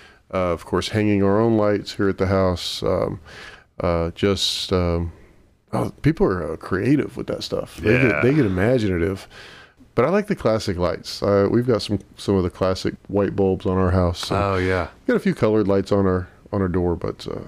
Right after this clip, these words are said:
Speaker 1: I think the driving around looking at lights is one of my favorites.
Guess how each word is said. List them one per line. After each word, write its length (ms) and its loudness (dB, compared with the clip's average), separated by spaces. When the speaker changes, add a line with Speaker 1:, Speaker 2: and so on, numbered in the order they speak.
Speaker 1:
I 40 -12
think 220 0
the 180 2
driving 280 2
around 260 4
looking 220 2
at 100 0
lights 380 -2
is 160 -4
one 120 2
of 60 2
my 140 2
favorites. 720 -6